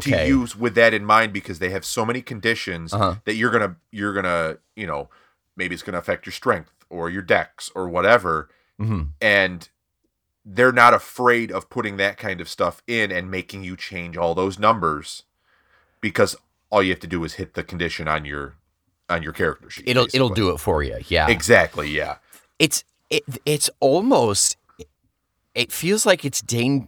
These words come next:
Speaker 2: it's treading dangerously into the, the, the video gamification that four E took. But, but this one is at least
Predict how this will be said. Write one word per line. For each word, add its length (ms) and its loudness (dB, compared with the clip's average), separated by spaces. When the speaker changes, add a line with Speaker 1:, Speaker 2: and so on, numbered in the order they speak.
Speaker 2:
it's 260 -2
treading 500 2
dangerously 960 -2
into 320 -2
the, 260 0
the, 220 -4
the 180 -4
video 440 0
gamification 1080 -2
that 180 0
four 380 2
E 280 -4
took. 520 -10
But, 380 2
but 280 2
this 240 2
one 140 2
is 160 4
at 140 2
least 600 -2